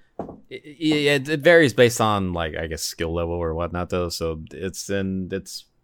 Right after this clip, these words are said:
between a hundred and twelve thousand to two hundred, a quarter of a million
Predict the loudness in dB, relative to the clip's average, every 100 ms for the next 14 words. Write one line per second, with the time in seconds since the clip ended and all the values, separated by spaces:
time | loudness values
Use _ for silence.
0 | _ -14 -12 -8 -6 -4 -6 -6 -6 -4
1 | -4 -2 -2 -2 -4 -4 0 2 2 -2
2 | -4 -2 0 0 -2 -2 -2 -6 -6 -6
3 | -4 -4 -4 -6 -4 -4 -4 -8 -10 -8
4 | -6 -6 -6 -12 -14 -18